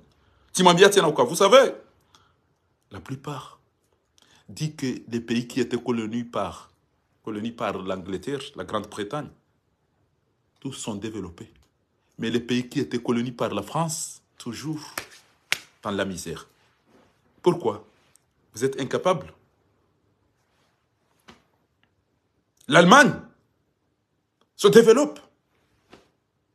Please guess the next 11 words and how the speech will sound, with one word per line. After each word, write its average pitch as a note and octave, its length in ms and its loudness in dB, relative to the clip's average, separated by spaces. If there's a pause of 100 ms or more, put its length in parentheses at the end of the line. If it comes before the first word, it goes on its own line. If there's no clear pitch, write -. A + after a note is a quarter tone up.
(420)
Très A#3+ 160 8
développée G#3+ 640 0 (500)
économiquement, D#3 600 -4 (1120)
industriellement C#3+ 540 -4
et D#3+ 140 -2
tout E3 100 -8
ça. - 240 -12 (560)
Or, F#3 200 0 (100)
ils G#2+ 400 -8 (120)
n'ont F#2+ 360 -12
pas F#3+ 400 -10